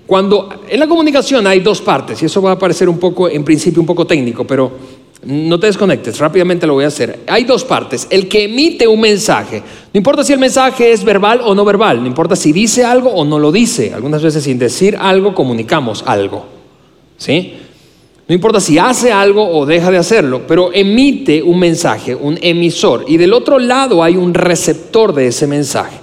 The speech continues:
Cualquiera sea el caso, es decir, se hace el emisor o el receptor, caes, caigo en el juego de la mente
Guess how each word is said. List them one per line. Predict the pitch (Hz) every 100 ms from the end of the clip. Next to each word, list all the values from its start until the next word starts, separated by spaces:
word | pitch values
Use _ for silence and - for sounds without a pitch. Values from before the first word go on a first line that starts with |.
| - - - _ _ _
Cualquiera | 240 233 - 262 381 330
sea | 180 220 208
el | 190
caso, | 202 156 - 139 135 139 175 -
es | 120
decir, | 160 180 165 113
se | - 123
hace | 131 202
el |
emisor | 214 226 - 247 160 -
o | 147
el | 160
receptor, | 190 220 202 233 185 131 - -
caes, | - 233 294 294 - -
caigo | 143 151 156 202 226
en | 175 151
el | 143
juego | 170 240 240 151
de | 139 165
la | 196
mente | 214 196 117 110 139